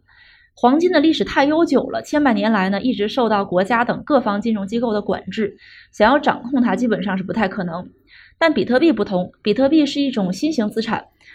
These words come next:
谁入场早，谁持有更多价值的币，谁就是庄家。早期手里有大量比特币的玩家呢，借着当年塞浦路斯事件这个东风，狠狠炒作一把比特币，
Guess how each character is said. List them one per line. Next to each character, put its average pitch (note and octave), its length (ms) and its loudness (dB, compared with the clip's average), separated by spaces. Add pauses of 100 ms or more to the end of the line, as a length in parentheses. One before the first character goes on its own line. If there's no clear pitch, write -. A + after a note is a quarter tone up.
(360)
谁 C4+ 200 8
入 E4 140 2
场 C4 280 2
早， - 340 -2
谁 A3+ 180 2
持 A#3+ 200 0
有 G3+ 200 4
更 C4+ 220 2
多 C4 160 4
价 C4 260 4
值 G#3 120 -2
的 C4 120 0
币， D4+ 300 0
谁 F#3+ 160 -4
就 C4+ 100 -2
是 A#3 100 0
庄 D4 300 2
家。 A#3+ 220 0 (600)
早 A#3+ 180 8
期 E4 180 2
手 C#4+ 160 6
里 C#4+ 160 4
有 G#3+ 160 6
大 B3+ 200 4
量 A#3+ 220 4
比 F#3 80 -2
特 A3 140 -2
币 B3+ 100 -2
的 A3 100 2
玩 F#3 200 -2
家 G#3+ 220 0
呢， F3 180 -6
借 A3+ 260 0
着 G3 100 0
当 G#3+ 200 0
年 F#3+ 160 -4
塞 A3 160 0
浦 F#3+ 100 -8
路 G3+ 120 -2
斯 G#3+ 120 -4
事 A3 160 -4
件 G3 200 0
这 G3+ 100 -2
个 F3+ 100 -2
东 A3 200 0
风， A#3 260 0 (260)
狠 A3 260 2
狠 G#3+ 200 2
炒 E3+ 180 0
作 G#3 140 0
一 G#3 60 2
把 G3+ 140 0
比 G3 140 -4
特 F#3+ 160 -2
币， G#3+ 260 -2